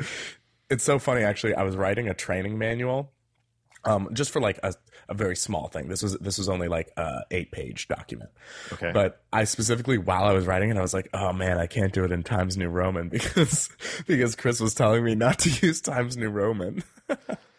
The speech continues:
Speaker 2: What did you, what did you end up using?
Speaker 1: I used Calibri Light.
Speaker 2: Okay,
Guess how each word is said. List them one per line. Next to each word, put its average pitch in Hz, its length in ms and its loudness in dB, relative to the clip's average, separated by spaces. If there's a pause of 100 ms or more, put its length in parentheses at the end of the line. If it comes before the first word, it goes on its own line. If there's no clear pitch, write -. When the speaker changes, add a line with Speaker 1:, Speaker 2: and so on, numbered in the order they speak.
(360)
Speaker 2:
What 95 140 -4
did 101 120 -6
you, 98 120 -10
what 107 140 -2
did 107 120 -2
you 107 60 2
end 104 100 -2
up 101 80 -4
using? 101 300 -4 (500)
Speaker 1:
I 120 100 0
used 135 440 -2 (400)
Calibri 120 800 -4
Light. - 460 -8 (340)
Speaker 2:
Okay, 90 220 -4